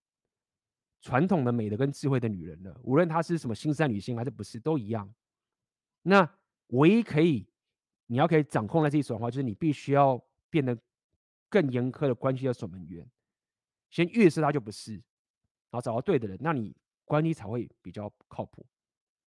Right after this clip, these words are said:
好不好？啊，一样啊，就跟你讲嘛。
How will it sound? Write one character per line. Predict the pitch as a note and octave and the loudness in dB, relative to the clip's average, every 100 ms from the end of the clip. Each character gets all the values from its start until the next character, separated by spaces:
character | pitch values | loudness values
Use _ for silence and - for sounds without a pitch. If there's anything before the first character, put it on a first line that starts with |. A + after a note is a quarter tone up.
| _ _ _ _ _ _ _ _ | _ _ _ _ _ _ _ _
好 | |
不 | G2+ | -12
好？ | G#2 F#2 _ _ - | -12 -14 _ _ -4
啊， | D#3+ | 0
一 | C#3+ | 4
样 | F#3 | 4
啊， | D3+ C#3 C3+ | 4 0 -4
就 | - | -4
跟 | D#3 | -2
你 | |
讲 | D#3+ A2+ | -2 -4
嘛。 | G#2 G2+ | -6 -14